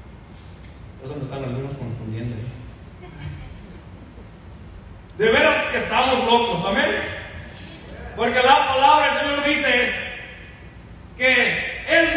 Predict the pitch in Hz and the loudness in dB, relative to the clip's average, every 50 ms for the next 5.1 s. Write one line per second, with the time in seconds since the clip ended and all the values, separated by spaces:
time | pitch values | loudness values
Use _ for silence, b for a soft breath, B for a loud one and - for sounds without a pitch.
0 | 311 302 294 277 262 - - - - - 311 330 339 349 339 330 - - - - | 0 2 2 2 2 2 0 -4 -4 -4 -2 2 4 4 6 6 6 6 4 2
1 | - - - - - - - - - - - - - - - 254 254 254 254 240 | 0 -2 -2 -6 -8 -8 -10 -12 -14 -16 -16 -16 -14 -2 4 4 4 6 4 2
2 | 240 240 247 277 285 285 285 277 277 269 240 240 - - - - - 254 285 294 | 2 4 6 6 6 6 8 6 6 8 8 8 8 6 4 4 2 2 2 2
3 | 285 269 - - - - - - - - - - - 220 220 214 220 220 220 220 | 2 0 -2 -4 -6 -6 -8 -10 -12 -14 -16 -12 -4 0 2 4 4 4 2 2
4 | 220 214 - 202 202 - 175 170 165 160 160 156 151 151 165 - - - - - | 2 4 4 4 2 2 2 2 2 2 2 0 0 0 2 2 2 0 0 -2
5 | - - | -4 -6